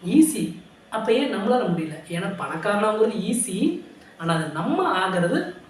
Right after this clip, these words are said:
ரொம்ப ரொம்ப ரொம்ப கஷ்டம். அது ஏன்? ஏன்னா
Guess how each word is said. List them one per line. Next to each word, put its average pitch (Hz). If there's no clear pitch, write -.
ரொம்ப 285
ரொம்ப 277
ரொம்ப 285
கஷ்டம். -
அது 196
ஏன்? 202
ஏன்னா 269